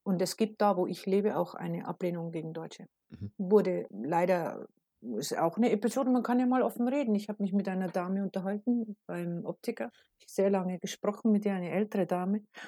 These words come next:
Speaker 1: Und wir haben geplappert und geplappert und geplappert. Und wenn ich den Mund aufmache, aufgrund meiner bayerischen Herkunft, hält man mich hier oben, wenn ich rede, immer für einen Holländer.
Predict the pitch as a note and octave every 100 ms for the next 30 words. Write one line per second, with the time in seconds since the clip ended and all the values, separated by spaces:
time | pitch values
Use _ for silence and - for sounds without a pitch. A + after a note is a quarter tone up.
0 | - G#3+ C4 B3+ D4 D#4 D#4+ D4 B3+ A#3
1 | A3 - D#4 - - F3+ F#3 G#3 A#3 F3+
2 | E3+ F3 F#3 - F#3+ G#3+ A3+ D#3+ F3+ G#3
3 | G#3 - G#3 G3 F3 F3 F3+ G3+ F#3+ -
4 | F#3 A#3+ - G#3 - - - - - G#3+
5 | G#3+ G#3+ G#3 G#3+ G#3+ A3+ E3+ G#3+ G#3+ G#3
6 | F#3+ F#3 G#3+ G#3+ G#3 G3+ F#3 B3+ F3 B2+